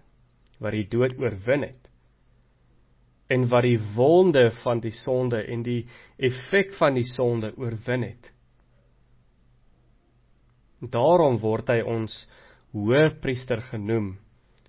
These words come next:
soos Hebreërs vier vers veertien tot sestien sê. En hy is hy ook ons voorspraak by die Here wat ons gebede by die ore van die Vader stel,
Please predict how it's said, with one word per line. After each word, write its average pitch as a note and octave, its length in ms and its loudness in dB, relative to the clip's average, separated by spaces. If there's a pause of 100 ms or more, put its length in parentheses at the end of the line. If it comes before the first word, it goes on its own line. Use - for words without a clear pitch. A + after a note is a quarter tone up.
(140)
soos A2+ 240 -4
Hebreërs A2 520 -2
vier A#2 300 -2
vers A2 320 -2
veertien A2 480 -4
tot G#2+ 160 -10
sestien G#2+ 500 -10
sê. G2+ 440 -6 (1200)
En A#2+ 140 4
hy B2 100 6
is B2 80 -4
hy B2 180 2
ook D3 340 -2
ons A#2+ 320 0 (520)
voorspraak D#3 880 0 (540)
by B2 120 4
die A#2+ 200 0
Here A#2 420 4
wat G#2+ 240 -6
ons A#2 220 -6
gebede A#2+ 760 2 (560)
by A2 100 -6
die G#2+ 220 -8
ore D3+ 280 2
van C3 200 -6
die C3+ 120 -6
Vader A2+ 500 -4
stel, - 480 -10